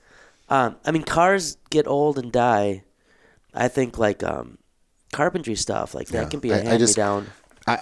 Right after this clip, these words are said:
Speaker 2: I, what I'm after here is, what you were kinda after is, like, eventually the kids are gonna be gone.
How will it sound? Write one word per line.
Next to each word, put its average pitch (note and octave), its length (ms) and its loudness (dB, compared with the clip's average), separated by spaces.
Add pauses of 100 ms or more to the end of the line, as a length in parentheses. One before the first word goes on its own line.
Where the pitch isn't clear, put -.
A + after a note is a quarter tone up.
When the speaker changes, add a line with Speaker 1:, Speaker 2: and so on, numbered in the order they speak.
(120)
Speaker 2:
I, - 220 -2
what A2+ 220 4
I'm B2+ 180 4
after G2 340 2
here F2 200 2
is, D#2+ 140 0
what F2+ 300 -4
you G2 60 0
were F#2 80 0
kinda E2 220 -2
after D#2 320 -4
is, D2 120 -6
like, D2 240 -6 (300)
eventually A#2+ 480 2
the E2 100 -2
kids G2 240 -2
are - 20 -6
gonna E2 140 -6
be C#2+ 120 -8
gone. C2+ 440 -4